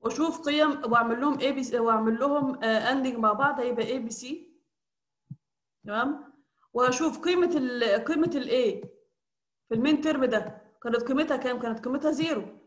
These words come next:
يبقى احط نوت. البي في المين term ده كانت قيمتها كام؟ كانت قيمتها واحد، يبقى هسيبها زي ما هي. السي كانت قيمتها زيرو، يبقى احط نوت. بحط النوت لو كانت قيمه الفاليو او ال-، الفاريبل ده في المين term ده كانت بايه؟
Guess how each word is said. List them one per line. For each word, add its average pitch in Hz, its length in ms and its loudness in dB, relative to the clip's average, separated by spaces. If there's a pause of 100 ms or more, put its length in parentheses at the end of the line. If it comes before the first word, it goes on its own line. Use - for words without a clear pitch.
(140)
يبقى 214 180 -4
احط 269 280 -4
نوت. 214 480 -8 (1120)
البي 233 720 -2 (160)
في 226 60 -2
المين 262 280 2
term 285 220 0
ده 240 120 0
كانت 240 240 -4
قيمتها 269 320 -2
كام؟ 247 200 -4
كانت 226 240 -6
قيمتها 277 240 0
واحد، 226 260 0
يبقى 220 160 -4
هسيبها 240 260 -6
زي 214 160 -8
ما 202 100 -8
هي. 190 160 -14 (380)
السي 233 440 0
كانت 226 300 -4
قيمتها 269 300 0
زيرو، 233 200 0
يبقى 208 160 2
احط 240 260 -4
نوت. 107 320 -8 (420)
بحط 220 360 -2
النوت 302 260 0
لو 233 180 -2
كانت 311 340 0
قيمه 311 420 0
الفاليو 254 720 0
او 214 160 0
ال-، 220 220 -2
الفاريبل 226 580 0
ده 220 140 2
في 269 200 -6
المين 269 280 0
term 320 220 0
ده 330 260 -2 (260)
كانت 254 280 0
بايه؟ 233 420 0